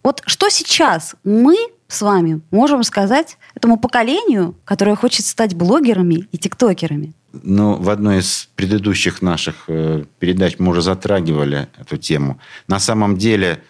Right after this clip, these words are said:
Speaker 2: западное влияние, оно было всегда. Оно всегда было, во все времена, в том числе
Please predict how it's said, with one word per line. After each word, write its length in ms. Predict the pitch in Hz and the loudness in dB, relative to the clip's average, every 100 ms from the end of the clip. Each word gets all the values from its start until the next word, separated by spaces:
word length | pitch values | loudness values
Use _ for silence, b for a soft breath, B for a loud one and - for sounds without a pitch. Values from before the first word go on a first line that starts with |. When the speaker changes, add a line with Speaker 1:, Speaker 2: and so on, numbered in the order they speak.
| b | b
Speaker 2:
западное 600 | 80 104 104 95 95 95 | -4 -2 -2 -4 -2 -2
влияние, 640 | 85 87 90 104 101 92 87 | 0 0 2 0 0 0 0
оно 200 | 95 92 | 0 0
было 340 | 90 98 92 | 0 0 0
всегда. 800 | 90 - 82 87 95 92 76 67 - | -2 -4 -4 -4 -2 0 -2 -6 -6
Оно 180 | 95 113 | -2 -2
всегда 520 | - 123 107 113 113 | -2 -4 -2 0 -2
было, 440 | 90 90 76 69 - b | -2 -2 -2 -4 -10 b
во 180 | 78 101 | -4 -4
все 240 | - - | -2 -2
времена, 580 | 107 107 107 104 87 78 - | 0 0 0 0 0 -4 -8
в 100 | - | -6
том 240 | 117 131 | -2 0
числе 460 | 135 127 113 92 | 0 0 0 0